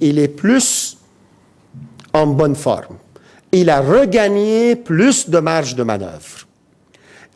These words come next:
Au moment où il a été peut-être peinturé dans le coin,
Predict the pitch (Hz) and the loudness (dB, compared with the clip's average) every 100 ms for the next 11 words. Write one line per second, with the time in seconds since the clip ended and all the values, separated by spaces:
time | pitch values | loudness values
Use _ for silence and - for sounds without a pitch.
0 | - 175 196 196 220 254 - 196 220 208 | 2 4 4 2 2 2 2 2 2 2
1 | 196 190 190 - 240 233 196 196 220 185 | 0 0 -2 0 0 2 0 0 -2 -2
2 | - 202 190 - 190 196 185 147 131 127 | 0 0 0 0 2 4 4 2 0 0
3 | 120 180 240 302 | 0 2 2 2